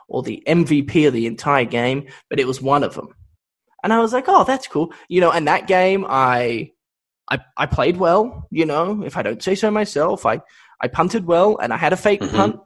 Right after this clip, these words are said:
Speaker 1: and, and it was
Speaker 2: Mm-hmm.
Speaker 1: fun, although, you know, I got a little dizzy once my head ricocheted off the turf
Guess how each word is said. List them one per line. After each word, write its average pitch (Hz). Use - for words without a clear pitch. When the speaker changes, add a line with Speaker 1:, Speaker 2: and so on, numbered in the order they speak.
Speaker 1:
and, 120
and -
it -
was -
Speaker 2:
Mm-hmm. 190
Speaker 1:
fun, 190
although, 120
you 135
know, 123
I 127
got 127
a 147
little 185
dizzy 170
once 151
my 135
head 160
ricocheted 156
off 139
the 175
turf 165